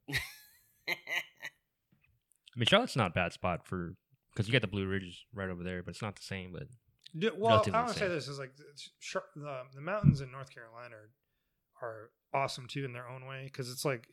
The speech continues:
Speaker 3: it's, it's like a rainforest, right? It's
Speaker 1: Mm-hmm.
Speaker 3: lush, it's, you, you're, uh, you, you're hiking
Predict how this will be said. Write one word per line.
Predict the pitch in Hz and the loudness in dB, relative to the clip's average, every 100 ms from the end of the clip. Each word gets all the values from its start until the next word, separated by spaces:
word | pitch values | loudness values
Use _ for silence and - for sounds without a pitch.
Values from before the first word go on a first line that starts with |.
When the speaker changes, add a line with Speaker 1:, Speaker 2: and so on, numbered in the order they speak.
| - | -20
Speaker 3:
it's, | - - - | -12 -4 0
it's | - | 4
like | |
a | 151 | 4
rainforest, | 151 160 127 117 113 - | 4 2 -2 -12 -14 -10
right? | 120 | -8
It's | 117 120 | -8 -8
Speaker 1:
Mm-hmm. | 123 | -2
Speaker 3:
lush, | 143 135 131 - - _ _ _ _ _ _ | 2 2 2 -2 -4 _ _ _ _ _ _
it's, | 135 123 - - | -10 -8 -6 -8
you, | 143 139 123 135 | -8 -8 -10 -12
you're, | 139 143 139 127 127 - | -10 -6 -6 -6 -8 -10
uh, | 131 120 117 117 _ _ _ | -10 -10 -12 -14 _ _ _
you, | 143 139 143 _ - | -12 -10 -10 _ -12
you're | 147 131 | -10 -2
hiking | 175 170 175 175 175 | 0 0 0 -6 -6